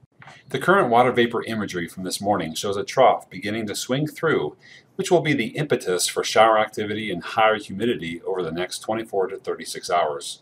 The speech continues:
The next several slides will show you the general daily trend for relative humidity. Mixed dry and wet thunderstorms are expected over central Idaho and southwest Montana today,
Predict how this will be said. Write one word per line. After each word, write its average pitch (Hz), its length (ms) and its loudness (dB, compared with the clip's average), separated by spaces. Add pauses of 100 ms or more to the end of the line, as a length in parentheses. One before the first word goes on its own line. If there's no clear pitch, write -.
(160)
The - 80 -4
next 139 240 2
several 147 260 6
slides 123 440 6
will 110 80 0
show - 180 0
you 117 140 4
the 98 140 -2
general 113 600 2
daily 90 340 -2
trend 87 520 -6
for 90 240 -2
relative 101 480 0
humidity. 87 560 -6 (580)
Mixed 143 300 0
dry 120 260 10
and 117 160 2
wet 107 200 0
thunderstorms 113 520 -2
are 101 80 0
expected 101 500 -4
over 98 140 -2
central 101 380 0
Idaho 98 440 4
and 90 100 -6
southwest 95 500 0
Montana 92 420 -6
today, 104 420 -2